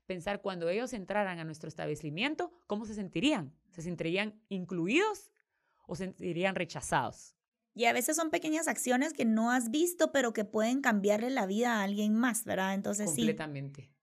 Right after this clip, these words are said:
Speaker 2: Es verdad.
Speaker 1: Porque al momento de que nosotros ya decidimos interactuar, ya decidimos no pensar solo en nosotros, sino pensar en el prójimo, ya se empiezan a ver diferentes las cosas. Eso es una de las virtudes que yo veo en ti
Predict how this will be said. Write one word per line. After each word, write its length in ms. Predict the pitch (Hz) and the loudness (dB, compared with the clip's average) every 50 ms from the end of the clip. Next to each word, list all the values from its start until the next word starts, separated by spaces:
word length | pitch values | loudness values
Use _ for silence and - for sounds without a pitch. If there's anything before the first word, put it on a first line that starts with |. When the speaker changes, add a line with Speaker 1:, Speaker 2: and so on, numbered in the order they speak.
| _ _ _ _ _ _ _ | _ _ _ _ _ _ _
Speaker 2:
Es 180 | - 262 202 180 | -12 -10 -8 -8
verdad. 280 | 190 185 185 190 185 - _ _ _ _ | -6 -6 -6 -8 -10 -12 _ _ _ _
Speaker 1:
Porque 200 | - 220 214 226 | 2 4 6 8
al 60 | 214 190 | 6 6
momento 300 | 190 196 208 220 - 262 | 6 2 2 4 4 4
de 100 | 262 214 | 4 6
que 100 | 254 233 | 4 2
nosotros 520 | 196 180 151 214 208 - 240 262 247 233 - | 0 2 2 0 2 4 4 4 2 2 0
ya 260 | 202 196 208 214 233 | 2 4 4 4 4
decidimos 520 | 240 226 - - 180 180 196 226 233 - | 2 0 -2 -4 -4 -4 -4 -4 -6 -4
interactuar, 500 | 247 220 196 190 170 156 151 - 208 220 | -4 -4 -2 -2 -2 -2 -2 0 -2 0
ya 100 | 233 226 | 0 0
decidimos 580 | 247 247 - 240 202 190 208 240 262 254 - - _ _ _ _ _ _ _ _ | -2 -2 -4 -6 -6 -6 -6 -6 -6 -8 -10 -14 _ _ _ _ _ _ _ _
no 180 | _ 190 214 214 | _ -6 -6 -4
pensar 280 | 214 262 233 247 262 247 | -6 -6 -4 -2 -2 -2
solo 160 | 262 262 262 | -2 -2 -4
en 40 | 240 | -4
nosotros, 300 | 202 170 214 247 240 190 | -6 -8 -8 -8 -8 -8
sino 160 | 190 170 160 | -8 -10 -8
pensar 300 | 175 180 160 175 190 220 | -8 -8 -6 -4 -4 -4
en 80 | 247 | -4
el 100 | 247 220 | -6 -8
prójimo, 460 | - - 220 247 - 285 285 302 302 - | -6 -4 -6 -4 -4 -4 -6 -6 -6 -6
ya 100 | - 175 | -8 -8
se 100 | 165 - | -8 -8
empiezan 300 | 185 180 185 170 202 208 | -10 -10 -8 -8 -8 -6
a 60 | 185 165 | -6 -6
ver 140 | 156 151 | -4 -4
diferentes 400 | 160 180 156 185 147 135 127 - | -6 -6 -6 -6 -8 -8 -8 -8
las 160 | 156 160 - - | -10 -10 -10 -8
cosas. 380 | - 330 - 262 151 - - _ _ - - - - - _ | -10 -10 -8 -10 -14 -16 -20 _ _ -20 -20 -20 -20 -20 _
Eso 200 | - 180 180 - | -6 -6 -4 -4
es 120 | 226 - 220 | -4 -4 -4
una 140 | 220 226 | -2 -2
de 40 | 220 | 0
las 140 | 214 202 185 | 0 0 0
virtudes 360 | 180 170 165 - 196 208 196 | -2 -6 -6 -4 -4 -4 -4
que 120 | - - 170 | -6 -6 -4
yo 100 | 160 160 | -4 -2
veo 140 | 170 170 | -2 -2
en 120 | 170 170 156 | -2 -4 -8
ti 300 | 165 - 233 285 320 | -8 -6 -8 -8 -8